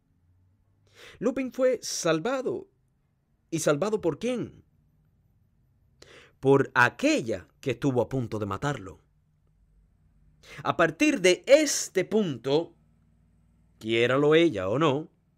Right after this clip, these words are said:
la señorita de San Begán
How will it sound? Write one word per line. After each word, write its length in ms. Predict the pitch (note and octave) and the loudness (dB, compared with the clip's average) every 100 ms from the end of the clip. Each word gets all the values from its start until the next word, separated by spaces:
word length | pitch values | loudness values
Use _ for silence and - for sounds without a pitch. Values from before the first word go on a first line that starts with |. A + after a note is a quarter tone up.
| _ _ _ _ _ _ _ _ | _ _ _ _ _ _ _ _
la 200 | A2+ B2+ | -2 -2
señorita 600 | - D3 D3 G3+ A3 G#3 | 0 2 2 2 0 2
de 100 | D#3+ | 2
San 320 | - D3+ C#3+ | 2 0 0
Begán 640 | C3 C3 F#3 A#2 B2+ D3 | 0 2 2 0 -2 -8